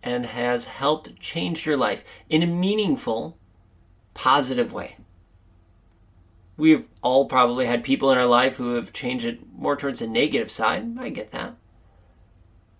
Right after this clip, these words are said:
But who changed it in a positive way? Who spoke some love and life into you? And I'm not saying it has to be a grand thing that changed your, your entire life. But even if it helped one percent,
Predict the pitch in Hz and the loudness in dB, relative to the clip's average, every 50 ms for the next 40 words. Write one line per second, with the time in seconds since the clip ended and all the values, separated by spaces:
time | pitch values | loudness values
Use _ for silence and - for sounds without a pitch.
0 | _ _ _ - 147 - 156 208 240 233 - 190 196 190 175 - - 170 - - | _ _ _ -6 -4 0 2 2 2 2 0 0 0 0 -2 -2 -2 -2 -2 0
1 | 135 139 143 - - - 147 151 - - 120 - - - - - - - _ _ | -2 -2 -4 -4 -4 -2 -2 0 -2 -2 -6 -10 -10 -12 -14 -16 -18 -20 _ _
2 | _ _ _ _ _ _ _ _ _ _ _ _ _ _ _ _ _ _ _ _ | _ _ _ _ _ _ _ _ _ _ _ _ _ _ _ _ _ _ _ _
3 | _ _ _ _ _ _ - _ _ _ _ _ _ _ _ _ _ _ _ _ | _ _ _ _ _ _ -20 _ _ _ _ _ _ _ _ _ _ _ _ _
4 | _ _ _ _ _ _ - 160 160 - 196 185 - - 151 135 131 127 135 147 | _ _ _ _ _ _ -10 -8 -6 -6 -6 -6 -4 -4 -2 -2 0 2 4 4
5 | 160 156 - 131 123 123 131 131 135 131 - 147 143 135 127 127 147 180 220 214 | 4 2 2 -2 -4 -2 0 0 0 0 -2 -4 -6 -4 -4 -4 -2 -2 -2 -2
6 | 196 - 175 165 156 160 160 - 160 151 135 120 - - 117 113 127 170 175 180 | -2 0 0 0 0 0 0 2 2 2 2 2 -2 -4 -2 0 2 4 4 6
7 | 180 180 180 180 170 151 151 143 - 147 156 170 175 156 131 117 - - - 160 | 4 4 2 0 -2 -4 -6 -4 0 0 0 2 2 2 0 0 -2 -4 -2 -2
8 | 175 185 170 - - 156 160 147 127 - - - - 120 123 123 123 - - - | -2 -2 -4 -4 -2 0 0 0 0 -2 -6 -8 -4 -4 -4 -4 -4 -4 -2 0
9 | 180 208 190 143 135 156 196 214 190 - - - - _ _ _ _ _ _ _ | 2 4 4 4 4 4 2 2 0 -2 -6 -12 -18 _ _ _ _ _ _ _
10 | _ _ _ _ _ _ _ _ _ _ _ _ _ _ _ _ _ _ _ _ | _ _ _ _ _ _ _ _ _ _ _ _ _ _ _ _ _ _ _ _
11 | _ _ _ _ - - 131 160 180 190 190 175 156 147 151 135 131 - - 156 | _ _ _ _ -10 -6 -4 -4 -2 -2 -2 -2 -2 -2 -2 -2 -2 -2 0 2
12 | 160 156 151 - - - - _ _ - 127 131 135 131 - - 117 - - 151 | 2 2 0 -4 -12 -20 -20 _ _ -6 -4 -4 -4 -4 -6 -8 -8 -6 -6 -6
13 | 147 139 - - _ - - | -6 -8 -10 -16 _ -20 -20